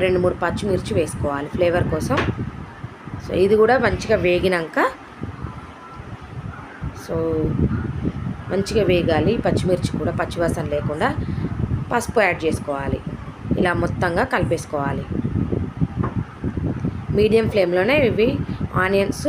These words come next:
మంచి రంగు వచ్చేంత వరకు ఇలానే ఫ్రై చేయాలి. ఇప్పుడు మనం ఒక పెద్ద టమాటా ముక్క, టమాటాని తీసుకొని చిన్న చిన్న ముక్కలుగా కట్ చేసుకొని ఇందులో వేసుకోవాలి. So,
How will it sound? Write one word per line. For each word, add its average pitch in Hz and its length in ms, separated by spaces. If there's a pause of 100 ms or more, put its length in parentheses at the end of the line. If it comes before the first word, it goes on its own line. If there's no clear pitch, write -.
(240)
మంచి 196 300
రంగు 180 220
వచ్చేంత 185 380
వరకు 180 240
ఇలానే 180 280
ఫ్రై 180 140 (100)
చేయాలి. 147 340
ఇప్పుడు 175 260
మనం 180 220
ఒక 175 100 (120)
పెద్ద 170 180 (100)
టమాటా 175 400
ముక్క, 165 220 (460)
టమాటాని 190 440
తీసుకొని 202 340
చిన్న 190 240
చిన్న 196 220
ముక్కలుగా 175 400
కట్ 160 180
చేసుకొని 180 380
ఇందులో 170 260
వేసుకోవాలి. 143 500 (480)
So, - 60